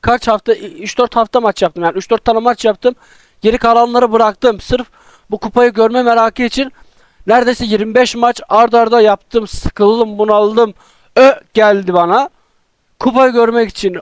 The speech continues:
Onun peşindeydim. Onun için uğraştım. Bu kadar kupa vermedi bana ya.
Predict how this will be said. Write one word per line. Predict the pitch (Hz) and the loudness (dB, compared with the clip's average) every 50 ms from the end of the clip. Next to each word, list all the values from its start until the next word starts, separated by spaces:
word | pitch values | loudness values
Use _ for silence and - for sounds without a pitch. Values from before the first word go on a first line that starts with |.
| - | -4
Onun | - 208 240 277 294 262 | 0 0 0 0 0 -2
peşindeydim. | - 277 269 226 - 254 247 240 233 226 214 208 220 | 0 0 0 0 -2 -4 -4 0 0 0 0 0 0
Onun | 233 262 294 320 330 | 0 0 2 2 0
için | 302 - - 254 254 | -2 -4 -4 -2 0
uğraştım. | 240 233 226 208 190 - - 202 190 190 | 2 2 2 2 0 -2 -6 -12 -14 -12
Bu | 190 | -10
kadar | - 196 190 185 185 | -8 -6 -6 -6 -6
kupa | - - - - 202 190 190 | -8 -10 -6 -2 -2 0 0
vermedi | 185 180 180 170 165 160 156 | 0 -2 -2 -6 -8 -6 -4
bana | 156 156 156 151 | -4 -4 -4 -2
ya. | 151 151 147 151 | -2 -2 -2 -4